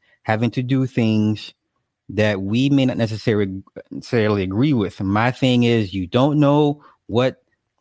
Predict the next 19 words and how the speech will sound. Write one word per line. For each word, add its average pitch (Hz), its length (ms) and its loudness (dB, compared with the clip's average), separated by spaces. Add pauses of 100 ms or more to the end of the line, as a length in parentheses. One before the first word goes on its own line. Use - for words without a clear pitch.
(140)
they're 113 220 0
going 113 360 0
through. 113 160 -4
You're 95 140 0
not 120 320 2
in 127 240 2
their 120 220 0
shoes. 90 460 -4 (360)
I'm 101 220 0
not 127 200 2
excusing 202 680 0
what 131 220 0
they 104 180 0
do. 101 380 -4 (340)
I'm 123 260 2
asking 151 460 0
people 147 260 0
to - 180 -8
understand 135 960 2